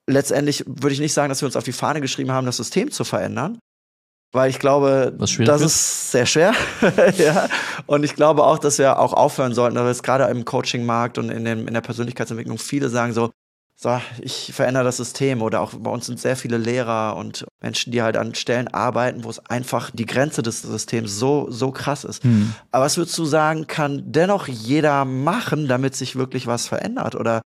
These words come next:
Speaker 1: das, keine Ahnung, das ist nicht so, „Ich verändere das System“ oder „Ich gehe gegen das System“, aber irgendwie aus sich heraus. Geht
Speaker 2: Guck mal,
Speaker 1: das überhaupt?
Speaker 2: gegen ist ja immer,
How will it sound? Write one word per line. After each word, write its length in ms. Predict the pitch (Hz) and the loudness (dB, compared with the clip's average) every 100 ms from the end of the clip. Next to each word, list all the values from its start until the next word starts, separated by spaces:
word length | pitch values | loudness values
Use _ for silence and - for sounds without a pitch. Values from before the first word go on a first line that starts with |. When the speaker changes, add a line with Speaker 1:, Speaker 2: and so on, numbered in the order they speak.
| _ - | _ -6
Speaker 1:
das, 300 | 127 - - _ | -4 -2 -6 _
keine 220 | - 143 | -4 0
Ahnung, 220 | 131 160 117 | 2 0 -2
das 160 | 117 | -2
ist 140 | 127 147 | -2 -2
nicht 160 | 147 | 0
so, 220 | 147 135 131 _ _ - | 2 0 -2 _ _ -4
„Ich 200 | 135 - | -4 0
verändere 380 | 143 151 160 | 0 2 2
das 180 | 139 131 | 2 0
System“ 480 | 131 - - 156 160 | -2 -2 2 4 4
oder 120 | 117 | 2
„Ich 120 | 110 | 0
gehe 100 | 120 | -2
gegen 300 | 104 127 170 | 2 2 4
das 160 | 143 - | 2 0
System“, 420 | 117 - 123 139 | -6 -2 0 2
aber 240 | 127 117 127 | 2 2 2
irgendwie 360 | 127 127 127 | -2 0 -2
aus 320 | - - 123 113 | -2 0 0 2
sich 260 | 151 - | -2 0
heraus. 480 | 120 101 80 101 - - | 0 2 0 -2 -8 0
Geht 40 | |
Speaker 2:
Guck 80 | 170 | 4
mal, 40 | 139 | 4
Speaker 1:
das 120 | 135 | 2
überhaupt? 340 | 175 165 254 143 | 0 -2 -2 2
Speaker 2:
gegen 260 | 160 170 | 2 2
ist 160 | 139 - | 0 0
ja 80 | 127 | 2
immer, 420 | 143 131 131 | 4 4 4